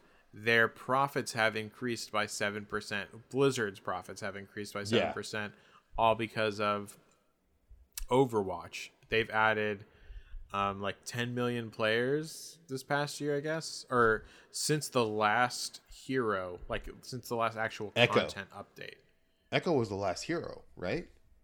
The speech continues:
Speaker 1: Uh, oh, I guess I haven't played, um,
Speaker 2: Oh. <laughs>
Speaker 1: Overwatch in an incredibly long time now.
Speaker 2: Yeah, I believe
Speaker 1: Uh,
Speaker 2: Echo was the last hero.
Speaker 1: Okay, well, yeah. So since then, they have, they've, they've still been going up on player base there,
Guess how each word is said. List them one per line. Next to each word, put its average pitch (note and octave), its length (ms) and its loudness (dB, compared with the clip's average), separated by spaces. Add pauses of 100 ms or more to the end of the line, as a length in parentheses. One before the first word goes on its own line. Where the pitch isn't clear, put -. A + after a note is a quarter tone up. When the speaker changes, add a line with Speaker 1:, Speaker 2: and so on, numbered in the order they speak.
(360)
Speaker 1:
Uh, A#2 800 4
oh, A#2+ 40 2
I A2+ 120 8
guess A2+ 260 2
I A2 60 6
haven't A2 240 0
played, G#2 380 -2 (260)
um, F#2+ 280 -6
Speaker 2:
Oh. F2+ 300 2 (120)
<laughs> - 200 -14
Speaker 1:
Overwatch A2+ 720 2
in G2 80 -6
an F#2+ 160 -8
incredibly G#2 420 0
long G2 200 -6
time G2 240 -4
now. G#2+ 260 -14 (560)
Speaker 2:
Yeah, G#2+ 200 4
I G#2 80 2
believe A2 220 2
Speaker 1:
Uh, A2 120 -4
Speaker 2:
Echo G2+ 200 -2
was F#2 200 -2
the F2+ 60 -6
last E2+ 300 -6
hero. - 280 -16 (480)
Speaker 1:
Okay, A2 280 -2
well, A2+ 260 2
yeah. A2+ 260 2
So A2+ 540 2 (480)
since - 380 -4
then, A2 420 2
they G#2 160 -2
have, G#2 300 -2
they've, G#2+ 200 -2 (200)
they've G2+ 200 -8
still C#3+ 140 2
been C#3 120 4
going B2 160 0
up A#2+ 140 -2
on A2 100 -6
player A#2 260 0
base G#2+ 240 -2
there, G#2+ 360 0